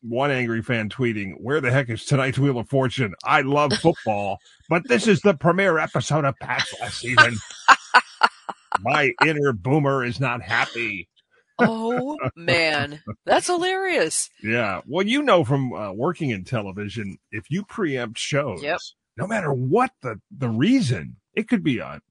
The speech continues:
Speaker 1: earth-shattering story.
Speaker 2: Yeah.
Speaker 1: Uh,
Speaker 2: Yeah.
Speaker 1: you enter in it back, you know, fifteen, twenty years ago, if you interrupted the soap operas in the afternoon,
Speaker 2: Ooh.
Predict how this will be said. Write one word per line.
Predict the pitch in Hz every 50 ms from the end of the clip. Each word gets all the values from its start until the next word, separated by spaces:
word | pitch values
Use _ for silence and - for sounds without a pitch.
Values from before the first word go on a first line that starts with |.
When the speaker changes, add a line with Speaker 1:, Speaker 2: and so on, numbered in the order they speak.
| _ _ -
Speaker 1:
earth-shattering | 233 285 285 - - - 170 139 123 110 107 104 98 92
story. | 92 - - - 156 190 214 196 117 90 80 71 65 - 101 - _ _ _ _ _ -
Speaker 2:
Yeah. | 165 196 330 403 220 - _ _ _ _ - -
Speaker 1:
Uh, | 104 104 101 98 95 92 90 90
Speaker 2:
Yeah. | - 247 302 285 - _ _ _ _ -
Speaker 1:
you | 113 156 208 208
enter | 170 131 117
in | - - 104 113 110 110 110 113 110 - -
it | 107 117 104 123
back, | 135 117 120 127 - _ _ _ _
you | - 151 120
know, | 104 90 76 -
fifteen, | - 151 147 - - 147 120 110
twenty | 135 135 113 104
years | 110 143 180 147
ago, | 135 120 101 92
if | 90 -
you | 131 175 214 208
interrupted | 156 127 113 110 - - - 101 82
the | - -
soap | - - - 120 120 - 143
operas | 147 156 - 175 175 160 123
in | 123 98
the | 87 90
afternoon, | 92 101 107 - - 101 85 90 98 110 135 170 190 196 170
Speaker 2:
Ooh. | 160 160 175 175 180 175 170 165 160 151 147 143 135 131 -